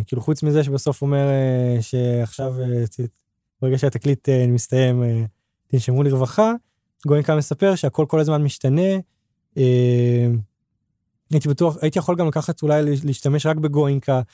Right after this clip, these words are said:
ו-, רק בסימפולים ממנו, אבל שוב, זה, זה, זה לא, לא היה יוצא כאילו מה שרציתי להגיד, פחות או יותר.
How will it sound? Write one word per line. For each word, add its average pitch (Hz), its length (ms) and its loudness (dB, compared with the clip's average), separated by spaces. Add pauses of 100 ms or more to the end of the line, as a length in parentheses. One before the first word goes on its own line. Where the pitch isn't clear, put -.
(460)
ו-, 135 260 4
רק 147 100 2
בסימפולים 151 480 0
ממנו, 175 400 0
אבל 147 160 0
שוב, 165 220 -6
זה, 131 260 0
זה, 131 280 2
זה 131 120 0
לא, 139 80 0 (240)
לא 147 80 2
היה 143 80 4
יוצא 139 300 -2
כאילו 127 500 0 (640)
מה 143 100 2
שרציתי 139 380 -2
להגיד, 127 340 0 (220)
פחות 113 160 -12
או 107 100 -10
יותר. - 180 -20